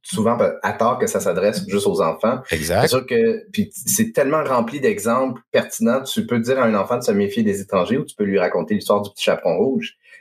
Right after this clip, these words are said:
Speaker 1: Qu'est-ce
Speaker 2: Exact.
Speaker 1: que, qu'est-ce que la, l'enfant va retenir le plus ? Euh, mais ça, c'est, notre cerveau est fait pour apprendre à partir des histoires. C'est pas pour rien que les, les, les films qui fonctionnent le mieux sont, euh, basés sur des, des, tu sais, la, la guerre des étoiles, la Matrice, sont toutes basées sur la même structure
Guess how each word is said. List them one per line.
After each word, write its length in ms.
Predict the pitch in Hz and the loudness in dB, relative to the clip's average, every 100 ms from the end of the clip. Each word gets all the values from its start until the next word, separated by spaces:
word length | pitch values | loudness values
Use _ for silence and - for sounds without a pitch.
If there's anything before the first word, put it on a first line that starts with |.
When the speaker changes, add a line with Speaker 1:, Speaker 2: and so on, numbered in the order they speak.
| _ | _
Speaker 1:
Qu'est-ce 180 | 123 82 | -2 2
Speaker 2:
Exact. 180 | 104 139 | 2 2
Speaker 1:
que, 40 | |
qu'est-ce 200 | 123 113 | 0 -2
que 100 | 123 | -2
la, 220 | 95 92 | 2 2
l'enfant 280 | 90 90 110 | 0 0 0
va 100 | 101 | 0
retenir 300 | - 90 95 | 0 0 2
le 140 | 92 - | 0 2
plus ? 240 | 131 - - - - - 95 | 0 0 -4 -6 -6 -4 0
Euh, 360 | 95 90 82 104 | 2 2 2 2
mais 180 | 104 | 0
ça, 280 | 98 - 98 | 0 -2 -2
c'est, 260 | - 117 104 | 0 -2 0
notre 220 | 110 104 | 0 0
cerveau 560 | - 123 - 104 151 101 | 0 0 0 -2 0 0
est 140 | 104 | -2
fait 220 | - 139 - | 0 -2 -2
pour 260 | 104 95 | -2 0
apprendre 600 | 104 - 117 127 113 95 | -2 -2 -2 0 0 -2
à 60 | 92 | -2
partir 320 | 87 - 104 | -2 0 0
des 180 | 95 - | 0 -2
histoires. 280 | - 127 - | 0 0 0
C'est 180 | 202 | -2
pas 140 | 160 151 | 0 0
pour 200 | - 98 | -4 -4
rien 280 | 107 127 147 | 0 0 0
que 160 | - | 0
les, 340 | 104 95 95 82 | 0 2 0 0
les, 240 | 95 87 - | 0 -2 -2
les 140 | 101 | -2
films 260 | - 135 131 | 0 -2 0
qui 60 | |
fonctionnent 400 | - 90 - 107 | -2 -2 0 2
le 80 | 95 | 2
mieux 380 | 92 104 131 - - - _ | 0 0 0 -2 -8 -20 _
sont, 500 | - - 107 107 104 - _ _ | -8 -2 2 2 0 -6 _ _
euh, 80 | 87 | -2
basés 360 | 85 95 92 113 | 0 0 0 0
sur 180 | 113 101 | 0 0
des, 180 | 95 | 0
des, 320 | 85 87 78 - | 2 0 -2 -2
tu 120 | 110 | 0
sais, 20 | |
la, 180 | 87 85 | 2 0
la 120 | 80 | 2
guerre 180 | 92 82 | 0 0
des 120 | 80 | -2
étoiles, 360 | 76 87 85 85 | -2 0 0 2
la 120 | 78 | 0
Matrice, 520 | 82 - - 98 - | 0 -2 -2 0 2
sont 160 | 85 82 | 0 0
toutes 260 | - 110 | 0 0
basées 360 | 95 98 98 131 | 0 0 0 0
sur 160 | - 113 | 0 0
la 120 | 104 | 2
même 220 | 107 110 | 2 0
structure 640 | - 110 110 - 123 139 | -2 -4 -6 -2 2 2